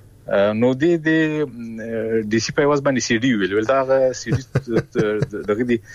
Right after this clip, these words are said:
توپونه دي چې دا اوس د، د سټیج یا د لوژ د مخې نه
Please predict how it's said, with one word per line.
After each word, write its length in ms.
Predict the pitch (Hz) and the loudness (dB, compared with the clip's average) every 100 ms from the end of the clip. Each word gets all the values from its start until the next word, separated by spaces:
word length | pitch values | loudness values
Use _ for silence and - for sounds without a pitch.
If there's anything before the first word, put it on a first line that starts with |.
| - - - | -18 -20 -4
توپونه 320 | 120 110 143 | -2 0 0
دي 120 | 127 | 0
چې 100 | 120 | 0
دا 100 | 113 | 2
اوس 200 | 113 123 | 2 2
د، 240 | 120 113 110 | 2 2 0
د 40 | |
سټیج 420 | 95 - 120 107 | -2 0 0 2
یا 100 | 104 | 0
د 60 | 92 | 0
لوژ 340 | 98 110 101 | 2 2 0
د 80 | 98 | -2
مخې 220 | 101 113 | 0 0
نه 160 | 101 | 0